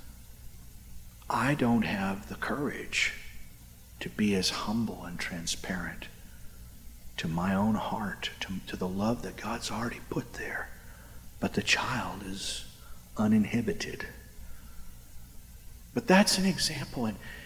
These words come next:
and it, it exemplifies grace in an unfamiliar place, coming in a different way. But it also exemplifies someone who's not living in such a man-made cubicle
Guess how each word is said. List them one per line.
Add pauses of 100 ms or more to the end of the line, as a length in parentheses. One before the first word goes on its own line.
(160)
and
it,
it
exemplifies
grace
in
an (140)
unfamiliar
place,
coming
in
a (260)
different
way.
But (560)
it
also
exemplifies
someone (480)
who's
not
living (1160)
in
such
a
man-made
cubicle